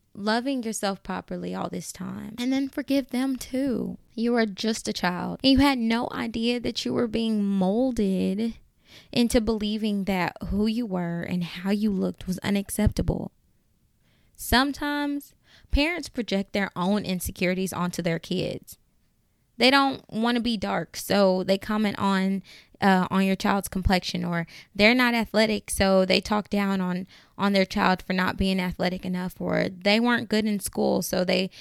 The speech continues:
tear their child down for not being better than them. But you have to forgive.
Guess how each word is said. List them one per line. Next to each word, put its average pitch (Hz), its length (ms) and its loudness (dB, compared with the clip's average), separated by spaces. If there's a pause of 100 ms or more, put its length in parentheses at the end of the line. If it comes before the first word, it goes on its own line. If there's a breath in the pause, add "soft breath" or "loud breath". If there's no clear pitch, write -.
(180 loud breath)
tear 240 240 2
their 220 140 2
child 202 300 2
down 214 280 0
for 202 120 -4
not 208 260 -2
being 202 200 0
better 226 280 2
than 196 180 -2
them. 170 380 -6 (640)
But 202 240 -2
you 202 160 -4
have 190 260 -8
to - 100 -14
forgive. 240 1160 -2